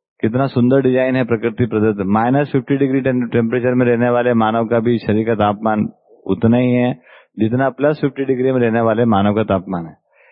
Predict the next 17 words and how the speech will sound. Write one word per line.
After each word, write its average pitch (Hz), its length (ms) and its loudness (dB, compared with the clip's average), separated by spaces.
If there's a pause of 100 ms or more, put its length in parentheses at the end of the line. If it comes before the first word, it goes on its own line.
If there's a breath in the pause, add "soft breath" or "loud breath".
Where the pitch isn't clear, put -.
(140)
इसका 135 240 0
मतलब 143 340 0
हर 131 160 0
एक 143 120 2
शरीर 135 320 0
में, 139 220 2
हर 127 220 2
एक 135 120 2
चीज 123 260 -4
में 135 180 2
अपनी 131 280 0
एक 139 140 2
व्यवस्था 113 480 0
है, 107 280 0
एक 101 120 -2
डिजाइन 113 380 2
है, 117 220 2